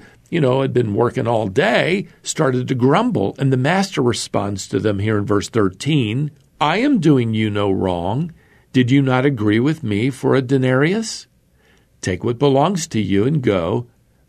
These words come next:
I choose to give to this last worker as I give to you. Am I not allowed to do what I choose with what belongs to me? Or do you begrudge my generosity?"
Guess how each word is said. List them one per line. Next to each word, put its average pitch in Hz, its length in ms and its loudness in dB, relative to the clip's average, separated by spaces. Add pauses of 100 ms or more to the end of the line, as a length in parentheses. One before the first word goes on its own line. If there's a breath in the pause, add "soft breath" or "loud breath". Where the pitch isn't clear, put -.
(140)
I 190 220 2
choose 123 520 0
to 127 120 -4
give 127 380 2
to 131 100 -6
this 120 240 2
last 127 580 -2 (100)
worker 104 560 -2 (540 soft breath)
as 117 200 -2
I 95 140 0
give 95 220 -2
to 101 100 -2
you. 110 480 -2 (600)
Am 117 200 0
I 117 140 0
not 131 240 0
allowed 135 420 2
to 139 80 2
do 135 240 4
what 147 180 4
I 135 120 2
choose 151 600 0
with 127 200 -2
what 160 160 -2
belongs 151 500 0
to 160 120 0
me? 147 420 -2 (480 soft breath)
Or 160 140 4
do 139 200 0
you 147 240 4
begrudge 117 720 0
my 104 180 0
generosity?" 98 1080 -2